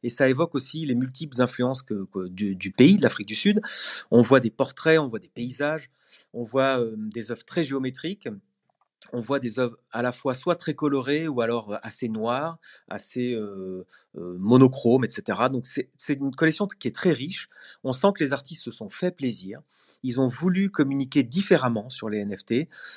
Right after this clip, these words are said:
en disant, « Il y a du physique, il y a du digital, on va mélanger tout ça. » Donc j'ai, j'ai vraiment été intéressé par cette collection. Je vous invite à aller voir.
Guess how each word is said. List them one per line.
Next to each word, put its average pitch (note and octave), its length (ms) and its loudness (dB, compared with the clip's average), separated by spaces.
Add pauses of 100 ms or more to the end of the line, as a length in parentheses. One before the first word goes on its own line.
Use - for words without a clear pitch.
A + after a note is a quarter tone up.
(160)
en A2+ 120 -2
disant, « A#2 300 2
Il B2 60 0
y A#2 40 4
a A2 40 2
du G#2 80 -6
physique, A2 360 -6
il - 20 -4
y - 20 -4
a G#2+ 40 -4
du G#2 120 -10
digital, A2 640 0
on A#2 60 -4
va G#2 140 -2
mélanger B2+ 360 0
tout G#2+ 120 -20
ça. » C3+ 260 -4 (760)
Donc C#3+ 140 0
j'ai, B2+ 160 -4
j'ai B2 160 0
vraiment D#3+ 260 0
été F3 160 -4
intéressé C3+ 380 -8
par A2+ 140 -14
cette - 140 -20
collection. G#2+ 440 -8
Je B2+ 80 -10
vous A#2 100 -2
invite C3+ 220 -2
à B2 80 4
aller G#2 120 -4
voir. G#2+ 300 -4